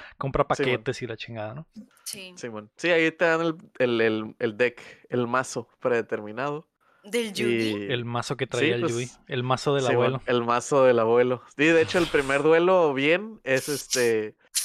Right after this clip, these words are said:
Speaker 2: traes al,
Speaker 3: No
Speaker 2: al Exodia.
Speaker 3: manches.
Speaker 2: Y le sacas
Speaker 3: Ah,
Speaker 2: el
Speaker 3: no
Speaker 2: Exodia al,
Speaker 3: manches.
Speaker 2: al, al, al Kaiba. Así le gané, de hecho.
Speaker 1: ¿Ah,
Speaker 2: Y
Speaker 1: sí?
Speaker 2: fue muy
Speaker 3: Guau.
Speaker 1: Un
Speaker 2: chistoso, sí,
Speaker 1: momento
Speaker 2: güey.
Speaker 1: épico.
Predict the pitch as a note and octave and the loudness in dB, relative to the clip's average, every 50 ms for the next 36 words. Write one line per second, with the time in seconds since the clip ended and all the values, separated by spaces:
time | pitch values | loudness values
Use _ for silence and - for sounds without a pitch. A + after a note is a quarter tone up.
0 | - - - B2 B2 A#2+ A#2 - D3 C3+ C3+ B2 A2+ G#2+ G#2 G#2 - A2+ A2 A#2 | -4 -6 -4 0 0 0 0 0 -2 0 0 -2 -4 -6 -10 -8 -8 -6 -6 -6
1 | - A#2 A#2 B2 B2+ B2+ C#3 C3+ C3 B2 - - _ _ _ _ _ _ _ _ | -6 -6 -4 0 0 2 2 2 0 -2 -6 -12 _ _ _ _ _ _ _ _
2 | _ _ _ _ _ - - - - - A#2 A#2+ A#2 - - B2+ - F3 - - | _ _ _ _ _ -16 -16 -14 -12 -6 -2 -2 -2 0 -2 -2 -2 0 0 0
3 | - - - - A#3 A#3+ A#3+ B3 B2+ C3 C#3+ D#3 D#3 D3 C#3 B2 A2+ A2 A2 A2 | 2 2 0 0 0 0 0 0 2 2 4 4 4 4 4 2 0 -2 -4 -6
4 | - - - - - - - - D#4+ F#4 G4+ F#4 D#4 - A2+ A2+ A2+ A2 A2+ A2 | -6 -8 -8 -12 -14 -18 -16 -16 -16 -16 -14 -16 -10 -4 -2 -2 -2 0 -2 -4
5 | A2 G#2+ - A#2+ C#3 D3+ D3 C3+ - D3+ D3 D#3 C3+ A#2 G#2+ B2 D3 E3 D#3 E3 | -4 -2 -2 0 2 2 2 2 2 2 2 2 2 2 0 -2 -4 -4 -4 -6
6 | - - D#3 D3+ - _ - - - A#2+ - - - D3 G3 A3 G#3+ F3 D3 - | -6 -10 -16 -16 -16 _ -10 -2 -2 -2 -2 -2 -4 -4 -4 -2 0 0 0 0
7 | B2 E3 G3 G#3 A3 A3+ - C3 C3 C3 A#2+ A#2+ A#2+ A2+ A#2+ C3 C3 C3 - - | 0 -2 -2 -2 -2 -4 -4 -2 -2 -4 -4 -4 -6 -2 0 0 0 0 0 -4
8 | C#3 C3+ C#3 C#3 - | -6 -6 -6 -8 -8